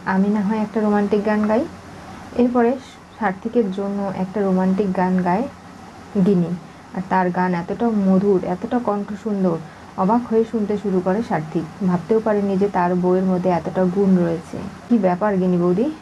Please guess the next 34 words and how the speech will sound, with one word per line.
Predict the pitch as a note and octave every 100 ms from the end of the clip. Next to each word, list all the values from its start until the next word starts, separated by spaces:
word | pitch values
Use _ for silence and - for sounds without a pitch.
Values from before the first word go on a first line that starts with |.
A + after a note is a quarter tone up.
| -
গানটা | F3 F3 F#3+
তো | A3
খুব | B3+ B3+
সুন্দর | G#3 F#3+ G3
গেয়েছো, | G3+ G#3 - C#4
তোমার | G3+ G3
কণ্ঠও | G3 F3+ F3+ A3+
তো | B3+
ভালো। | A3 F3+ D#3 D#3 - - - -
কি | B3+
দেখে | A3 G#3+ A3+
যে | A#3+ A#3+
তুমি | A#3+ A3+
আমার | G#3+ G3 G#3
এই | G#3+ A3+ - - -
সার্থিক | F#3 F#3 G3
দাদাকে | G3+ F#3+ G3 G3
বিয়ে | F#3+ F#3
করেছো? | G3 A#3 A#3+ G3+
আমাদের | F3 F#3 A3+ G3
বদ্দা | F#3+ F#3 A#3
কিন্তু | A#3+ G#3+ C4
কিছুই | - A3+ A3
পারে | F#3+ D#3+ D#3
না, | D#3 F3 - - - - -
ওকে | G3+ B3
সব | B3+ A#3+
শিখিয়ে | A#3+ A#3 A#3+
পড়িয়ে | A#3+ A#3 A#3
নিতেই | G#3+ G3+ A#3+ G#3+
তোমার | G#3 F#3
জীবন | F3+ F3+ E3+ E3
শেষ। | - F3 - - - -
আর | -